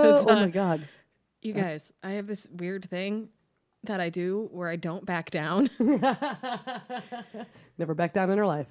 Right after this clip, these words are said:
Speaker 2: Emily Ware.
Speaker 1: And I call shit out.
Speaker 2: <laughs> Yep, seen it happen.
Speaker 1: Yep. So that, that happened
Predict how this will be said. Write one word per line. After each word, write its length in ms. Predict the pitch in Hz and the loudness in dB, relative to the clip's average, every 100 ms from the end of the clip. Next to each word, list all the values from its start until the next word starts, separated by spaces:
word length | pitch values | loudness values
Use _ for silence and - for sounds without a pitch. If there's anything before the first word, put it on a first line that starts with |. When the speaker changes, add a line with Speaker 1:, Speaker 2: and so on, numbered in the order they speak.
| - | -2
Speaker 2:
Emily 240 | 151 151 | 2 4
Ware. 220 | 165 139 139 | 4 2 0
Speaker 1:
And 800 | 185 175 175 175 170 165 165 - _ _ _ _ _ - | 0 2 0 0 -2 -6 -8 -12 _ _ _ _ _ -8
I 80 | 196 | -8
call 380 | - - 190 196 | -8 -6 -2 0
shit 300 | - 220 190 | 0 2 2
out. 360 | 170 196 220 254 311 | 2 0 2 2 4
Speaker 2:
<laughs> 60 | 285 294 - _ _ _ _ _ | 4 2 -2 _ _ _ _ _
Yep, 200 | 202 226 | 0 0
seen 180 | - 196 | 0 0
it 80 | 220 | 2
happen. 380 | 160 151 170 208 | 0 -2 -4 0
Speaker 1:
Yep. 420 | 226 226 226 - | 2 4 2 -4
So 720 | - - 226 202 190 190 185 180 | -6 0 2 4 4 2 0 -2
that, 360 | 185 180 180 _ _ | -2 0 -2 _ _
that 260 | 202 185 170 | -4 -2 -2
happened 720 | - 196 190 175 151 165 | -2 -2 -2 -4 -4 -6